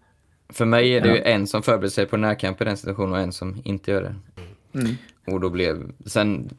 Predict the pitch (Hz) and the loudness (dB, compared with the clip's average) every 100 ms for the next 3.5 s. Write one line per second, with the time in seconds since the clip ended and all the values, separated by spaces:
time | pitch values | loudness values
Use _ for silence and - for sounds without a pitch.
0 | _ - - 78 117 127 113 113 - 110 | _ -10 -4 0 2 2 2 0 0 0
1 | 101 110 104 104 92 95 92 - 95 95 | 0 0 -2 -2 -4 -6 -8 -8 -8 -8
2 | 95 101 - 98 104 92 - - _ _ | -4 -6 -6 -10 -6 -8 -8 -20 _ _
3 | _ - - 107 90 | _ -20 -2 2 2